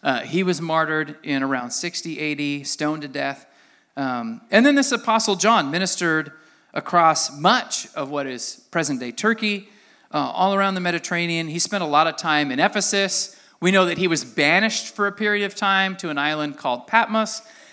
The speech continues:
and that's where he had this vision that became the book of Revelation. Uh, we'll probably never do a Sunday morning series on that book. <laughs> No, maybe we will someday. I don't know. Um,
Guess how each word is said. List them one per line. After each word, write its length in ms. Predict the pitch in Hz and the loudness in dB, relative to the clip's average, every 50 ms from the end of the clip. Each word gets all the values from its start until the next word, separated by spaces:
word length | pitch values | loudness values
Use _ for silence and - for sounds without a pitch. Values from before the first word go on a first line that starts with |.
| - - - _ _ - | -20 -20 -20 _ _ 0
and 440 | 170 165 160 151 147 139 131 120 117 | 2 4 4 4 4 2 -2 0 2
that's 280 | 156 170 185 180 - - | 4 4 4 4 0 -2
where 140 | 180 160 | -4 -4
he 140 | 160 170 165 | -2 -4 -4
had 200 | 160 156 151 147 | -2 -2 -2 -2
this 160 | 131 135 131 | -2 -6 -6
vision 460 | 131 131 180 190 175 160 175 170 165 156 | 0 2 2 4 4 2 0 -2 -2 -2
that 120 | 147 - | -4 -4
became 340 | 160 135 - - 165 156 147 | -6 -8 -6 -8 -6 -6 -6
the 60 | 139 | -4
book 180 | 131 151 147 - | -4 -4 -6 -6
of 100 | - 127 | -4 -2
Revelation. 680 | 139 139 131 135 151 170 175 170 - 180 170 160 165 - - - - - - - _ _ | -2 -2 0 0 0 0 0 -2 -2 -4 -4 -6 -8 -12 -18 -20 -20 -20 -20 -20 _ _
Uh, 460 | - 147 139 135 131 127 123 110 - - - - - - - _ _ _ _ _ _ _ _ _ _ - | -2 0 2 2 0 0 -2 -4 -8 -12 -14 -16 -18 -20 -20 _ _ _ _ _ _ _ _ _ _ 2
we'll 120 | 180 196 | 2 2
probably 300 | 196 - 185 175 165 160 | 4 6 6 6 6 4
never 220 | 151 147 143 131 139 | 2 0 0 0 0
do 140 | 131 135 131 | 0 0 0
a 60 | 123 | -2
Sunday 280 | - - 143 139 135 | -2 -2 -2 -2 -2
morning 300 | 131 127 135 135 131 123 | 0 0 0 0 0 -2
series 420 | 120 - - 147 139 135 135 127 120 | -4 -6 -6 -4 -4 -4 -4 -4 -4
on 120 | 135 127 | -4 -4
that 180 | 127 131 131 127 | -4 -6 -6 -4
book. 200 | 143 147 139 - - - - - - - - - - - _ _ _ - _ _ _ _ _ _ _ - - _ - | -4 -4 -4 -4 -6 -10 -10 -12 -18 -20 -20 -20 -20 -20 _ _ _ -20 _ _ _ _ _ _ _ -20 -12 _ -6
<laughs> 80 | 285 - - - - - - - - - - | -6 -6 -8 -10 -16 -16 -16 -16 -20 -8 2
No, 220 | - 185 190 185 185 | 4 6 8 8 8
maybe 180 | 190 190 175 | 8 6 8
we 120 | 170 160 147 | 6 6 6
will 180 | 143 143 135 | 4 4 2
someday. 420 | 131 - 139 135 131 123 120 127 127 | 0 0 0 -2 -2 -2 -2 -2 -2
I 140 | 123 123 | -2 -2
don't 80 | 120 123 | -2 -2
know. 160 | 120 120 117 - - - - - - - - - - - - _ | -4 -4 -6 -10 -16 -20 -20 -20 -20 -18 -18 -20 -20 -20 -2 _
Um, 460 | - 165 165 160 151 143 131 117 110 | 6 8 10 10 8 6 4 0 -4